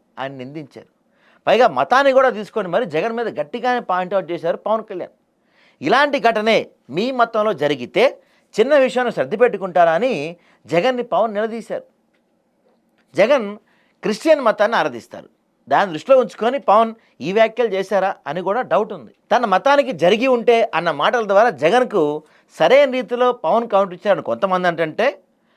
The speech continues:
అంతేకాదు పవిత్రమైన తిరుమలలో గత, గత ఐదేళ్లలో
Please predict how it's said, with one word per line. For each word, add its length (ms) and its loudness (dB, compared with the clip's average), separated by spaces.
అంతేకాదు 480 2
పవిత్రమైన 580 0
తిరుమలలో 460 2
గత, 180 -2
గత 240 -2
ఐదేళ్లలో 680 2